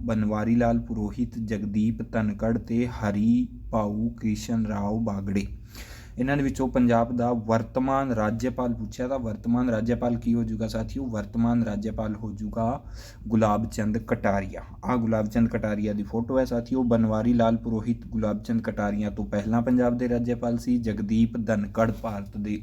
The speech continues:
ਉਪ ਰਾਸ਼ਟਰਪਤੀ ਹਨ ਤੇ ਹਰੀ ਭਾਊ ਕ੍ਰਿਸ਼ਨ ਰਾਓ ਬਾਗੜੇ ਰਾਜਸਥਾਨ ਦੇ ਹੁਣੇ ਚੁਣੇ ਗਏ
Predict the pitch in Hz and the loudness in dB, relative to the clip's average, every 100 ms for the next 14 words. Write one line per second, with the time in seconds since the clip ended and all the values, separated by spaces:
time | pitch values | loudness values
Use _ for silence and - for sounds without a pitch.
0 | - 117 - 120 120 - 117 117 113 120 | -4 -2 0 0 -2 -4 -4 -4 -2 0
1 | 120 127 123 127 117 107 107 113 117 107 | 0 -2 -2 -4 -4 -2 0 2 2 0
2 | 101 107 - 117 113 107 104 107 104 101 | -2 -6 -2 0 2 0 -2 -2 -2 -2
3 | 104 110 127 147 - - - - - 117 | 0 2 2 -2 -10 -12 -12 -12 0 2
4 | 117 117 - 113 113 120 180 196 - - | 4 2 0 2 2 2 0 -4 -14 -10
5 | - 127 151 151 - - 127 120 117 113 | -2 0 0 -6 -12 -2 4 6 6 4
6 | 107 120 | 2 -2